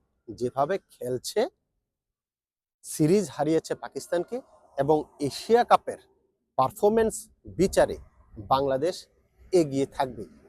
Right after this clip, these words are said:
যতই পরিসংখ্যানে টিম ইন্ডিয়া বাংলাদেশকে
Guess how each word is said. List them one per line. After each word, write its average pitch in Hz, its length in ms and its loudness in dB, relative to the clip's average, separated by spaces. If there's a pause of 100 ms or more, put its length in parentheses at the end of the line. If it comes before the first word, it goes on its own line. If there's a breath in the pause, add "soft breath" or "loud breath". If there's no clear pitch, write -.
(200)
যতই 185 360 4 (140)
পরিসংখ্যানে 170 680 -2 (420)
টিম 285 180 -2 (100)
ইন্ডিয়া 339 260 -2 (600)
বাংলাদেশকে 147 600 0